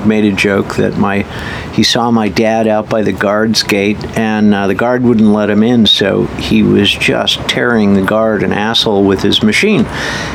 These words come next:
And we could all imitate his machine, because that's what you, in the writer's room you can imitate all the actors and all that sort of stuff. So you get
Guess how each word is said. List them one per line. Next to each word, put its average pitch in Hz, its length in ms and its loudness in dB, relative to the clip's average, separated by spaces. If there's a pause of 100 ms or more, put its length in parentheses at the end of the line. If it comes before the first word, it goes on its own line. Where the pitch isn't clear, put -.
(180)
And 117 180 0
we 123 100 2
could 131 140 0
all 139 400 2 (100)
imitate 135 460 0
his 104 220 0
machine, 107 760 2
because 104 380 0
that's - 340 -2
what 101 220 0
you, - 80 -4 (160)
in 120 100 2
the 113 80 2
writer's 135 400 0
room 110 160 4
you 107 100 2
can 107 140 2
imitate 107 460 0
all 107 160 0
the 110 140 2
actors 98 560 2
and 98 80 0
all 95 100 0
that 98 100 -2
sort - 180 0
of 95 60 2
stuff. 92 240 -2
So 101 140 0
you 104 280 0
get 107 200 0